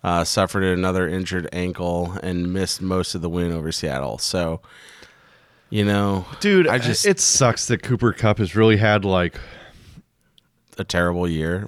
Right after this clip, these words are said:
Speaker 1: with health.
Speaker 2: Yeah, but, like, that's kind of been, like, his calling card his entire career to a certain extent where, like,
Speaker 1: Yeah.
Speaker 2: the one, like, he, I think he's been healthy, what, like, two or three years, and he finishes a top five wide receiver.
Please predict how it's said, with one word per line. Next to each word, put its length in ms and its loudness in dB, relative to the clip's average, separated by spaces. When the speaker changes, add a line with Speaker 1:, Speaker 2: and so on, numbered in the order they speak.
Speaker 1:
with 100 -2
health. 480 -4
Speaker 2:
Yeah, 400 4
but, 200 2
like, 180 2
that's 200 0
kind 260 0
of 40 2
been, 160 4
like, 160 2
his 160 -4
calling 480 0
card 300 0
his 160 -2
entire 420 -2
career 480 0
to 160 0
a 60 -4
certain 320 -2
extent 580 -4
where, 380 -6
like, 180 4
Speaker 1:
Yeah. 220 4
Speaker 2:
the 80 4
one, 500 2
like, 240 0
he, 140 -8
I 80 -2
think 200 -4
he's 160 -4
been 140 0
healthy, 360 -2
what, 260 -2
like, 240 -8
two 300 -2
or 100 2
three 340 -2
years, 380 0
and 40 0
he 40 -2
finishes 380 -4
a 40 -4
top 280 -2
five 260 -4
wide 160 2
receiver. 560 -2